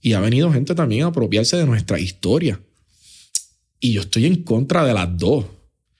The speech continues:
Pero la segunda, ¿verdad? Que es una que yo puedo pelear directamente, es que yo no puedo dejar que aquí venga un gringo a decir nuestra historia.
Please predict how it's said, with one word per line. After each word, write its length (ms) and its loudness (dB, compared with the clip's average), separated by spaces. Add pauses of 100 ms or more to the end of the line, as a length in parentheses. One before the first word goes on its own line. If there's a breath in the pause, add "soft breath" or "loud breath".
(680)
Pero 260 2
la 140 0
segunda, 920 2 (140)
¿verdad? 440 2
Que 100 0
es 100 0
una 200 2
que 120 2
yo 100 2
puedo 240 2
pelear 340 2
directamente, 1160 0 (440)
es 80 -16
que 140 2
yo 60 2
no 100 0
puedo 200 0
dejar 200 0
que 100 -4
aquí 200 -4
venga 200 0
un 120 2
gringo 260 0
a 60 2
decir 200 0
nuestra 320 -2
historia. 720 -6